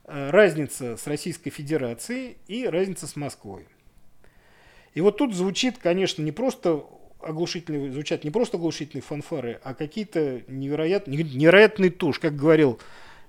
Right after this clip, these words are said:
бегемот из, э, "Мастера Маргариты", "Маэстро, урежьте марш". Урезаем марш, и марш звучит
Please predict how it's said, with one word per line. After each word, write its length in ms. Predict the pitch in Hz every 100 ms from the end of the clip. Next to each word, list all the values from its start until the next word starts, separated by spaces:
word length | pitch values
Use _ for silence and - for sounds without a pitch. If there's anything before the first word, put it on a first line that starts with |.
| -
бегемот 580 | 147 151 180 190 185 -
из, 320 | 147 131 135
э, 320 | 139 131 117 - - _ _
"Мастера 380 | 156 151 - -
Маргариты", 440 | 143 151 139 135
"Маэстро, 560 | 110 131 208 - 170 156 -
урежьте 600 | 131 131 170 - - 160
марш". 460 | 127 120 101 - - _ -
Урезаем 580 | 175 160 156 143 139
марш, 340 | 147 214 202 -
и 40 |
марш 240 | 165 196 143
звучит 520 | 143 135 170 160